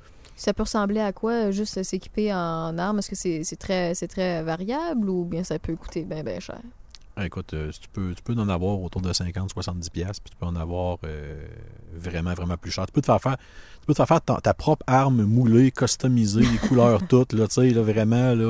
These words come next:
Speaker 2: euh,
Speaker 1: Tu peux te faire faire ta cotte de maille aussi.
Speaker 2: tu
Speaker 1: On
Speaker 2: peux
Speaker 1: parle
Speaker 2: tout
Speaker 1: d'armes, là, mais on peut
Speaker 2: Oui,
Speaker 1: parler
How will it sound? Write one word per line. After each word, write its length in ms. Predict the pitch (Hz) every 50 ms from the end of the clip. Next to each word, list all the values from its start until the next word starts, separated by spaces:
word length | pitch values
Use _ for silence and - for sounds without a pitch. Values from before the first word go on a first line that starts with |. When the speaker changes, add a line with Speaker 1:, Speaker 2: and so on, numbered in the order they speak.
| 113 110
Speaker 2:
euh, 120 | 101 95
Speaker 1:
Tu 60 | 90 90
peux 80 | 233
te 60 | 214
faire 120 | - 226 226
faire 140 | - 247 233
ta 100 | 220 202
cotte 240 | - - 208 208
de 80 | 190 190
maille 440 | 190 190 175 175 185 196 202 196 190
aussi. 220 | 185 180 - - -
Speaker 2:
tu 80 | 214
Speaker 1:
On 20 | 202
Speaker 2:
peux 60 | 196
Speaker 1:
parle 180 | 202 202 202
Speaker 2:
tout 120 | 208 196 202
Speaker 1:
d'armes, 160 | 294 311 262
là, 60 | 233
mais 80 | 208 190
on 80 | 170
peut 80 | 175 196
Speaker 2:
Oui, 60 | -
Speaker 1:
parler 160 | 127 147 160